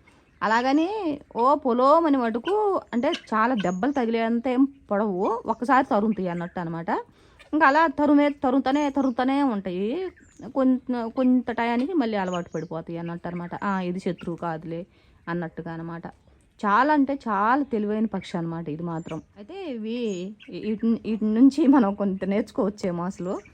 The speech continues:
ఆ, ఒక దాంతో ఏదైతే జత కట్టదో, ఇంకా అది అసలు ఇంకా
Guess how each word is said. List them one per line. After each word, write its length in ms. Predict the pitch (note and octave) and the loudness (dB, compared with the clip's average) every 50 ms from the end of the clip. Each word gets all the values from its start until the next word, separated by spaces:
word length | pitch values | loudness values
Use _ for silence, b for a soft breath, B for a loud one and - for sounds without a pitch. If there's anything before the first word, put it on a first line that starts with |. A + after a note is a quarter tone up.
| b b b b b b b - - - | b b b b b b b -18 -12 -8
ఆ, 480 | - F#3 F#3 F#3+ F#3 F3+ F#3 F#3 - - - | -6 -6 -4 -4 -4 -4 -6 -6 -6 -4 -4
ఒక 160 | G#3 G#3 A3+ | -4 -2 -2
దాంతో 440 | G#3+ G#3 G3 G#3+ B3+ C4 C#4 C#4 C4+ | 2 2 4 4 4 2 0 0 -2
ఏదైతే 460 | A#3 G#3+ G#3+ G#3 A3 A#3 A#3 B3+ A3+ | -2 -2 -2 -2 -2 -2 -2 -4 -4
జత 200 | G#3 F#3 G#3 F#3+ A3+ | -2 -4 -4 -4 -2
కట్టదో, 640 | A3+ A3+ A#3 G#3 G#3 G#3+ G3+ E3+ E3 F#3 B3 F4+ G4+ | -2 -2 -2 -2 -2 -4 -4 -4 -4 -2 -2 -2 -2
ఇంకా 280 | F#4+ C#4+ A#3+ A3+ A3+ | 0 0 0 0 0
అది 100 | G#3+ G3 | 0 0
అసలు 220 | G3 G3+ - A3+ G#3 | -2 -2 -2 -2 -2
ఇంకా 480 | G3 G3 F#3+ F#3+ F3+ F3 E3+ E3 G3 | -2 -2 -2 -2 -2 -2 -2 -4 -8